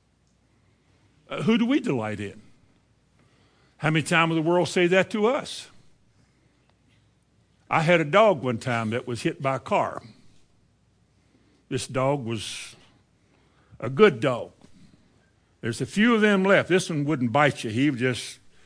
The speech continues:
like to be pet all the time. And his name was Duke. I wasn't home when he got hit. I got a phone call, so I said they took him down to the vet.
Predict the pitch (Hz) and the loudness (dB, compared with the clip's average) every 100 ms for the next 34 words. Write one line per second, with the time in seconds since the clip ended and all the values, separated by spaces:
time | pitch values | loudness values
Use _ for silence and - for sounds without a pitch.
0 | _ _ - 120 - 107 131 127 175 156 | _ _ -6 -6 -6 -2 -2 0 0 0
1 | 117 107 104 - 113 113 104 - - - | 0 -4 -6 -4 -2 0 -4 -8 -20 -20
2 | - - _ - 110 131 147 123 110 98 | -20 -20 _ -8 -2 2 4 4 2 -2
3 | 113 214 127 - - - - _ _ _ | 2 2 2 -10 -20 -20 -20 _ _ _
4 | 135 165 165 131 123 147 165 143 127 123 | 2 4 4 4 2 2 2 4 4 4
5 | 135 120 139 165 110 113 104 - 180 214 | 4 4 6 4 4 0 -2 2 4 4
6 | 147 - 107 143 - 117 - 113 113 - | 2 0 -2 -2 -2 -6 -4 -6 -8 -14
7 | _ - 98 - - 101 98 107 110 107 | _ -10 -6 -6 -6 -4 -2 -2 0 0
8 | 101 107 107 135 156 | -2 -2 2 2 2